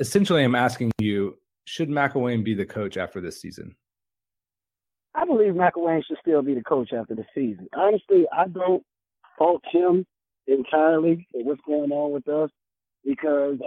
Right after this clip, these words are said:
Speaker 2: as we all know, he's not the one calling the X's and O's on offense and making the play calls. I feel like he's a, he's a great motivator. He's a great recruiter.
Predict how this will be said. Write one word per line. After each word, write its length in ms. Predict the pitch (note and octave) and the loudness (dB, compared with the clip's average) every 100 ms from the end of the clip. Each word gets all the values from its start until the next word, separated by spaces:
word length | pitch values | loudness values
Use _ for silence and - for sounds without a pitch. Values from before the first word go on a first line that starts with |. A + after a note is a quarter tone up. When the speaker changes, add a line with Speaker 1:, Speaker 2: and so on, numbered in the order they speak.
| D3+ | -2
Speaker 2:
as 60 | |
we 160 | C3+ D3 | 0 4
all 160 | D3 C#3+ | 4 4
know, 400 | D3+ D#3 D#3 - - | 4 2 2 -4 -18
he's 160 | - D#4+ | -16 -4
not 180 | D#3 - | -2 0
the 80 | |
one 360 | B2 D3+ D3 D3 | 2 4 4 2
calling 360 | - D3 D3 C#3 | 2 2 2 2
the 100 | C3 | 0
X's 260 | D#3 C#3 C3 | -2 -2 -2
and 140 | C#3 | 0
O's 280 | D3 D3 C#3+ | 4 4 2
on 120 | C3+ | 0
offense 460 | D3 D3 - C#3+ B2 | 0 0 0 -2 0
and 100 | B2+ | -2
making 220 | D3 B2+ | -2 -2
the 80 | B2 | -6
play 220 | D#3+ C#3+ | -2 -2
calls. 380 | B2+ D3 C3+ - _ _ _ _ _ - | 0 0 0 -4 _ _ _ _ _ -4
I 140 | D3+ - | -4 0
feel 160 | F#3 | 2
like 160 | E3 D3+ | 2 2
he's 200 | E3+ C#3 | -2 -2
a, 120 | B2+ - | -4 -4
he's 200 | E3+ C#3+ | -6 -4
a 40 | |
great 360 | A2+ D3+ E3 C#3 _ | -2 2 2 0 _
motivator. 560 | B2 E3+ E3 D#3+ E3 D3+ | -4 -2 -2 -2 0 0
He's 120 | C3 | -4
a 80 | A2+ | -4
great 320 | C#3 D#3 C#3+ | 0 0 0
recruiter. 580 | B2 - E3 D#3+ D#3+ | -10 -2 0 0 -2